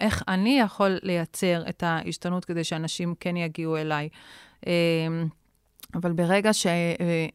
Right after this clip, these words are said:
אה, שהנושא... מונח על סדר היום של ההנהלה הבכירה וכאמירה, אה,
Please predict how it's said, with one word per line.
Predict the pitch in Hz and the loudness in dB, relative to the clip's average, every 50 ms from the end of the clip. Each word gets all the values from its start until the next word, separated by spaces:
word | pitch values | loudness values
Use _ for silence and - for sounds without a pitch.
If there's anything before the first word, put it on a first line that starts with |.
| - - - _ _ _ | -12 -20 -20 _ _ _
אה, | 180 170 170 165 165 160 160 160 156 | -2 -2 0 0 0 0 -2 -2 -4
שהנושא... | - - - - 170 160 156 151 151 151 151 151 151 160 160 151 - - - 220 202 170 160 - _ _ _ _ _ _ _ _ _ _ _ _ _ - | -6 -6 -6 -4 -2 -2 0 0 0 0 -2 -2 -2 -2 -2 -2 -4 0 2 2 2 2 0 -6 _ _ _ _ _ _ _ _ _ _ _ _ _ -6
מונח | 165 170 180 190 196 185 165 - - - - - _ - | -4 0 4 4 4 4 2 -4 -10 -14 -18 -20 _ -8
על | - 170 | -6 -6
סדר | 160 - - 202 196 196 190 170 | -6 -2 -2 0 2 4 4 4
היום | 165 170 170 180 185 175 | 2 2 2 0 -2 -2
של | - 175 | -2 -2
ההנהלה | 165 160 160 170 170 170 175 | -2 -2 -2 0 0 0 0
הבכירה | 175 - - - 180 170 165 160 160 | -2 -4 -8 -6 -2 0 0 0 0
וכאמירה, | 156 160 - - 165 160 160 165 170 175 175 185 185 180 175 - - _ _ _ _ _ _ - | -2 -6 -4 -2 -2 0 0 0 -2 0 2 2 2 0 0 -4 -8 _ _ _ _ _ _ -8
אה, | - | -4